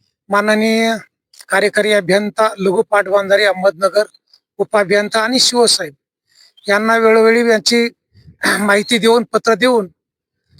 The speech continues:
यांनी काही तो अतिक्रमण काढण्याचा प्रयत्न केला नाही.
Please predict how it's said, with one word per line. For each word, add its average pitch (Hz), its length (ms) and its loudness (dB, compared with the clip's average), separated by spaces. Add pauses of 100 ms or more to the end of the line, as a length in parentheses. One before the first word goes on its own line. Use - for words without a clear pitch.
(400)
यांनी 214 220 0
काही 233 260 0
तो 247 60 4
अतिक्रमण 220 460 0
काढण्याचा 208 540 -2 (800)
प्रयत्न 214 280 0
केला 254 320 0
नाही. 165 300 -6